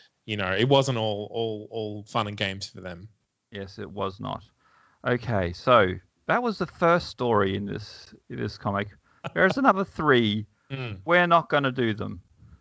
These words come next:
Speaker 1: <sighs> That's, uh, I mean, it's disappointing because the next one gets s-,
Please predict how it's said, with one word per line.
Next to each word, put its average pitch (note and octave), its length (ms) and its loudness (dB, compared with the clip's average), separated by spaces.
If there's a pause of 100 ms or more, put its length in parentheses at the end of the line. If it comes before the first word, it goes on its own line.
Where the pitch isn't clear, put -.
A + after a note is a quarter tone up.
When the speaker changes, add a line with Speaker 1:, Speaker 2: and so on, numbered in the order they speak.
(760)
Speaker 1:
<sighs> - 40 -12 (320)
That's, C#3 320 4
uh, A#2+ 260 6
I A#2+ 80 4
mean, A#2+ 540 0
it's C3+ 180 2
disappointing B2+ 720 4
because G#2+ 600 0 (380)
the A#2+ 100 4
next C#3+ 320 2
one A2+ 240 4
gets - 380 -4 (120)
s-, - 560 -12